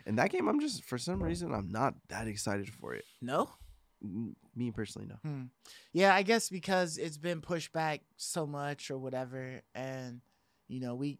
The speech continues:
Speaker 2: we got a little inkling of it, but I thought that the world looked good, and I thought the character designs and whatnot
Speaker 1: Definitely
Speaker 2: looked
Speaker 1: looked cool.
Speaker 2: great. Um,
Speaker 1: Yeah.
Speaker 2: so I'm interested to play it. Um, it, I, it's not like a day one for me.
Speaker 1: Yeah.
Speaker 2: Um, you know, but I, I probably will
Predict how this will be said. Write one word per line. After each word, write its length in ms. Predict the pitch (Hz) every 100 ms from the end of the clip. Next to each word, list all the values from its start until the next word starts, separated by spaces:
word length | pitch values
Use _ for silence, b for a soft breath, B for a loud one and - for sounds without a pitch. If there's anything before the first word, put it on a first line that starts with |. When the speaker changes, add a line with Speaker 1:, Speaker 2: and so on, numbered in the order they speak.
| -
Speaker 2:
we 80 | 147
got 240 | 170 151
a 20 | 151
little 160 | 147
inkling 400 | - 143 143 135
of 180 | 131 117
it, 160 | 117 107
but 280 | 131 120 95 -
I 120 | 196
thought 360 | - 226 160
that 240 | 156 156 -
the 80 | 135
world 380 | 127 160 160
looked 260 | 143 123 -
good, 300 | 143 127 87 - _ _
and 100 | 120
I 80 | 135
thought 180 | 156 143
the 60 |
character 420 | 117 160 147 - 135
designs 520 | 139 147 147 143 131
and 80 | 135
whatnot 140 | 147
Speaker 1:
Definitely 240 | 139 131 107
Speaker 2:
looked 80 | 98
Speaker 1:
looked 80 | -
cool. 80 | 131
Speaker 2:
great. 220 | 110 104 - b b b
Um, 280 | - 131 131
Speaker 1:
Yeah. 60 | -
Speaker 2:
so 300 | - 156 143
I'm 220 | 143 165
interested 380 | 180 147 - 151
to 80 | 127
play 340 | - 127 104
it. 180 | 67 - _ -
Um, 480 | 127 127 120 113 117 _ b b b b b b
it, 180 | 139 - 131
I, 220 | 143 - - -
it's 160 | 143
not 180 | 180 160
like 140 | 143
a 60 | 127
day 180 | 120 131
one 260 | 123 123 123
for 120 | 110
me. 300 | 110 110 120 _ -
Speaker 1:
Yeah. 180 | - 107
Speaker 2:
Um, 500 | 120 117 113 120 123 _
you 160 | 120 127
know, 140 | 123
but 340 | 113 127 117 -
I, 220 | 123 131 -
I 80 | 143
probably 460 | - 139 135 131
will 540 | 123 113 123 135 139